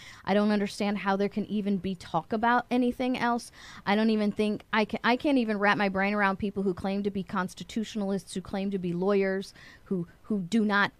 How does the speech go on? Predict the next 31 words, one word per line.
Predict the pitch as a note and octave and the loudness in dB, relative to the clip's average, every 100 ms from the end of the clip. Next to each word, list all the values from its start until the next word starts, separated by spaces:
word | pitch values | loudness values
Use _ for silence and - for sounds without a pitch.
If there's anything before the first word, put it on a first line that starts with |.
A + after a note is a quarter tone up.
| - | 0
even | A#3 G3 F3+ E3 | 0 2 -2 -4
talk | - - F3 - | -6 4 4 4
about | - G#3 F3+ F#3+ - | 0 2 4 2 0
this. | F#3 A3+ A3 - - | -2 0 -2 -6 -4
It's | G#3+ - | -4 -4
just | - G#3 F#3+ - - | -4 0 0 -2 -4
mind-numbing | G3+ G3+ G3 F#3+ A3+ B3+ B3+ C4 B3+ | 0 2 2 2 2 2 2 2 0
to | B3+ C4 | -2 -2
me, | B3 A#3+ - - - | 0 -2 -4 -18 -14
uh, | - F#3 - - | -10 -10 -10 -12
how, | - - - A3 A3 A3+ | -10 -6 -2 4 4 4
how | - G#3+ | 0 0
you | G#3 | 0
do | F#3+ B3 | 0 4
that. | A#3 | 4
The | A3+ | 4
only | A#3 D4 D#4 | 4 6 4
reason | B3 C4+ C4 B3 A3+ | 4 2 2 2 2
that | G#3 | 2
people | B3 A3 G#3 | 0 2 4
would | F#3+ F3+ | 4 2
do | A3 | 0
that, | A#3 C4 | 4 4
J | B3+ C4+ | 4 0
C, | B3+ C#4 | 0 2
I | B3 | 2
think, | B3 C4+ | 2 -2
is | C4 | -2
because | - F3 - G3+ | -4 -8 -2 -2
they | F#3+ F#3 | 0 -2
have | F#3+ G3+ | 0 0